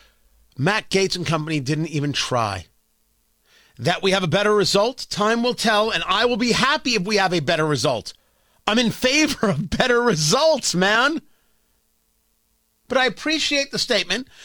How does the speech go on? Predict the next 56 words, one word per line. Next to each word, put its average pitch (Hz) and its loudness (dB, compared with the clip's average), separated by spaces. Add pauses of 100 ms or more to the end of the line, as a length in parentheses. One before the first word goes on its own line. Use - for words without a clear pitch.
(160)
and 208 2
I 226 4
appreciate 226 -2 (420)
that 180 0
you 226 0
think 220 -2
I 202 0
got 196 2
it 180 -4
wrong. 190 0
I, 202 2
I 220 0
don't 220 -2
believe 208 -4
that 208 -2
to 180 -10
be 208 -2
the 180 -6
case. 214 0
I 226 2
was 254 0
told 226 0
things 226 -2
would 208 -2
be 208 0
better. 180 0 (640)
To 320 2
my 311 4
face, 262 2
I 214 4
was 208 2
told, 226 2 (160)
"Wouldn't 247 0
it - 0
be 220 0
better 240 2
if 226 -2
we 233 0
had 226 0
Speaker 247 -2
Jordan?" 233 2
We 190 -2
don't 226 0
have 196 0
Speaker 165 -4
Jordan. 151 -2 (300)
It's 202 0
still 240 2
better? 240 2 (1800)
And 160 -4
could 285 2
not 285 2
it 277 2
have 262 0
been 240 2
better 240 2